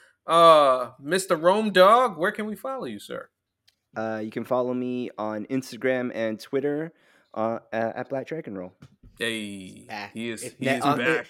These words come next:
Speaker 3: it'll be another year before I st-, tire of hearing that again.
Speaker 2: I mean, I was
Speaker 1: One
Speaker 2: gone for a while, you know?
Speaker 3: Mm-hmm.
Speaker 1: Nah, man,
Speaker 2: I
Speaker 1: it's
Speaker 2: got
Speaker 1: good, it's good to hear it at all times.
Speaker 2: Yeah.
Speaker 1: <laughs> Jake, how about you, sir?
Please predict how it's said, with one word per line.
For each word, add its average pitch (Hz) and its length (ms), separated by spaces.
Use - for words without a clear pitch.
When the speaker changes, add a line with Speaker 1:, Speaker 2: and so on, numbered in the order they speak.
Speaker 3:
it'll 170 160
be 170 140
another 151 340
year 151 420
before 131 360
I 123 80
st-, - 360
tire 135 320
of 123 100
hearing 107 320
that 98 160
again. 104 320
Speaker 2:
I 135 80
mean, 131 140
I - 20
was 180 80
Speaker 1:
One 139 120
Speaker 2:
gone 143 180
for 127 100
a 101 60
while, 104 520
you 113 120
know? 104 240
Speaker 3:
Mm-hmm. 127 240
Speaker 1:
Nah, 147 300
man, 120 280
Speaker 2:
I 120 40
Speaker 1:
it's 117 120
Speaker 2:
got - 80
Speaker 1:
good, 147 100
it's 135 120
good 147 180
to 131 80
hear 135 220
it 117 100
at 113 100
all 120 160
times. 120 560
Speaker 2:
Yeah. 156 440
Speaker 1:
<laughs> 151 220
Jake, 175 400
how 147 100
about 147 300
you, 117 80
sir? - 260